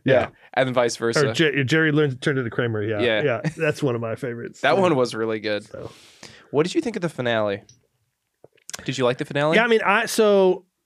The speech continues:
Speaker 1: I probably watched more Seinfeld after the finale than I did before.
Speaker 2: Interesting.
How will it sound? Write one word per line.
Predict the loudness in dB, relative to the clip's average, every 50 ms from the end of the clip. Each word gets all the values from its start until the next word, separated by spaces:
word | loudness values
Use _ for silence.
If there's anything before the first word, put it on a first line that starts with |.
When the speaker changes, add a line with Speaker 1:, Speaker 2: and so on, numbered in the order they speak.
| _ _ -4
Speaker 1:
I | -2 0 0 0 0 0 -2
probably | -2 -4 -4 0 2 2 4 2 2 2 2 2 4 4 4 6 6
watched | 4 4 4 2 0 -2 -4 -4 -2
more | 0 2 2 2 2 2 0 -2
Seinfeld | -4 -4 -2 -2 0 0 0 -2 0 0 0 2 2 2 0 -2 -2 -6 _ -4
after | -2 0 0 0 -2 -2 -2 0 0
the | 0 -2 -2
finale | -4 -4 -4 -4 -4 -4 -4 -4 -4 -4
than | -2 -2
I | -2 -4
did | -4 -6
before. | -6 -10 -12 -10 -10 -10 -8 -8 -8 -8 -8
Speaker 2:
Interesting. | -10 -12 -16 -18 -20 -20 -20